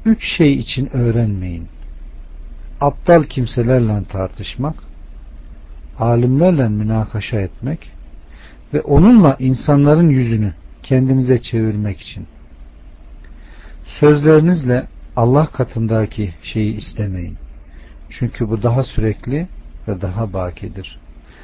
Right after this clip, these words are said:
Onun dışındaki her şey yok olacaktır." Evet kardeşlerim.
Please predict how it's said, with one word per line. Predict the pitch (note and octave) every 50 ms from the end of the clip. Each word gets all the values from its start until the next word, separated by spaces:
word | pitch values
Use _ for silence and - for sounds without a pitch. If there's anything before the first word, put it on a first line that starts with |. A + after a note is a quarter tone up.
| - - - -
Onun | D3+ D#3 F3+ G#3 G3+ F3+
dışındaki | F3+ - - D#3 C#3+ C3 B2+ A#2+ A#2 - - B2+ B2
her | B2+ F3 A#3 B3 F#3+
şey | D3+ - - D#3 C#3+ B2+
yok | A#2 A2 - - F#2+
olacaktır." | F#2 F2+ F2 - - - - - - - - - - - - - - - - - - - - - - - - - - - - -
Evet | D3+ E3 F3 - -
kardeşlerim. | - G#2+ G2+ F2 F2 F2 - - - - - -